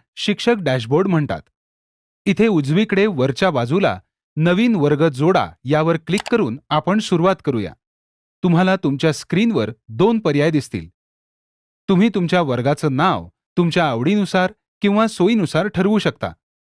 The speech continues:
तुम्ही शिकवत असलेल्या इयत्ता, तुकडी आणि शैक्षणिक वर्षासह तुमच्या वर्गाचं नाव देण्याची आम्ही शिफारस करतो. उदाहरणार्थ, सहावी अ, दोन हजार तेवीस चोवीस. पुढे वर क्लिक करा आणि नंतर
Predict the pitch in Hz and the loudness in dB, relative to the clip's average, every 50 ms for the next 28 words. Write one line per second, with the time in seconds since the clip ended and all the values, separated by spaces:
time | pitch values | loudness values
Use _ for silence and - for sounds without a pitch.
0 | _ _ _ _ _ - 190 180 190 233 226 - - 185 - - 170 180 180 165 | _ _ _ _ _ 0 2 4 4 4 2 0 -2 -4 -2 0 0 0 0 0
1 | 147 - - 160 156 160 160 156 - - 147 156 190 190 _ - 147 104 85 85 | -4 -4 -2 0 0 2 2 0 0 -2 -2 -2 -2 -2 _ -2 -4 -4 -4 -8
2 | - _ _ _ - - 196 - 233 220 190 113 87 92 - _ _ _ _ - | -14 _ _ _ -6 -4 -4 -2 0 -2 -2 -2 -4 -10 -18 _ _ _ _ -4
3 | 151 165 175 214 226 - - 165 147 143 - - 190 196 208 - 131 117 117 123 | -2 -2 0 -2 -2 -2 -2 -2 -2 -2 -2 -2 -2 -2 -2 -4 -4 -4 -4 -4
4 | - - 196 190 - 190 160 175 220 220 - 170 151 143 - 165 156 135 123 127 | -2 -2 -2 -2 -2 -2 -2 -2 -2 -2 -2 -4 -4 -2 0 0 0 0 0 0
5 | 131 147 147 - 180 165 135 123 127 160 190 185 165 143 143 165 196 - - 139 | 0 0 0 0 -2 -2 -2 0 0 0 0 0 0 0 0 0 -2 -2 -4 -6
6 | - - - - 147 147 185 214 - - 185 - 185 180 175 160 - - 147 113 | -6 -6 -6 -4 -2 0 0 -2 0 -2 -2 0 0 0 0 -2 -2 -4 -4 -4
7 | - - 76 - _ _ _ _ _ _ _ _ _ - 143 147 156 156 160 156 | -4 -8 -14 -18 _ _ _ _ _ _ _ _ _ -4 -2 0 0 0 0 0
8 | 139 131 123 - 165 208 240 _ _ _ _ _ _ - - - - - - 180 | -2 -2 -2 -2 -4 -4 -4 _ _ _ _ _ _ -16 -14 -14 -8 -4 -2 0
9 | 160 160 175 180 190 190 190 - - 170 180 190 226 - _ _ _ _ - 117 | 0 0 0 0 -2 -2 -4 -4 -4 -2 -2 -2 -2 -4 _ _ _ _ -10 -2
10 | 117 165 214 220 196 175 151 165 165 170 160 _ - 143 139 139 156 202 220 220 | 0 2 2 2 2 0 0 0 0 0 -2 _ -2 -2 0 0 0 -2 -4 -4
11 | - - - 190 165 110 85 73 64 - - - _ _ _ _ _ _ - 190 | -8 -6 -2 0 0 0 -2 -8 -16 -18 -20 -20 _ _ _ _ _ _ 0 2
12 | 202 196 208 220 233 185 143 151 156 160 - - 175 208 220 - - 214 175 110 | 2 4 4 2 0 -2 -2 0 -2 -2 -2 -4 -4 -4 -4 -2 -2 -2 0 0
13 | 85 80 - - - _ _ _ - 170 185 185 160 156 180 220 220 202 135 104 | -2 -6 -8 -14 -16 _ _ _ -2 0 0 0 0 0 0 0 0 0 -2 -2